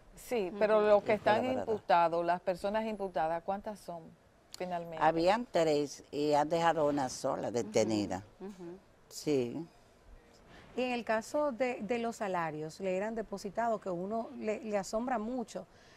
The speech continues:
Speaker 4: que este tipo de personas que incurran en este tipo de negligencia que cuesten vida,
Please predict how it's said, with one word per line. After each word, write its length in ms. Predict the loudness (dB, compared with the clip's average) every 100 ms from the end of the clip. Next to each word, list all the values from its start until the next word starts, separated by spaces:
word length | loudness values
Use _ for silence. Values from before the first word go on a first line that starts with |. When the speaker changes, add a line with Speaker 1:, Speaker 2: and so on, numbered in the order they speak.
| -14 -6
Speaker 4:
que 100 | -4
este 220 | -4 -6
tipo 240 | -4 -2
de 100 | -2
personas 640 | -4 -8 -8 -8 -10 -12 -20 -14
que 400 | -10 -8 -8 -12 -18 -20 -10
incurran 400 | -6 -4 -4 -4
en 80 | -4
este 180 | -6 -8
tipo 240 | -4 -2
de 100 | -2
negligencia 560 | -2 -4 -4 -4 -4 -8
que 120 | -8
cuesten 460 | -2 -2 -2 -6
vida, 340 | -4 -2 -2